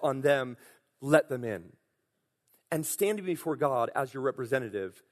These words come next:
you're accepted. That's what the preacher's reminding them of. It's a beautiful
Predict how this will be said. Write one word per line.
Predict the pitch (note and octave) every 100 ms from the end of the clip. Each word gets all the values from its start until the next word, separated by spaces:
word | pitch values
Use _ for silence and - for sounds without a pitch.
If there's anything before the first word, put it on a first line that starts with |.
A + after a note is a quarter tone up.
| _
you're | A#2+ G#2+
accepted. | - - - G#2+ - - _ _ _ _ _
That's | E3+ D#3 -
what | D#3+
the | C#3+
preacher's | - A#2+ - A2 - - _ _ -
reminding | G#2 G#2+ A2+ G#2+ F#2+
them | F#2 F2
of. | - _ _ _
It's | -
a |
beautiful | C3+ - D#3+ G3 B3 - - -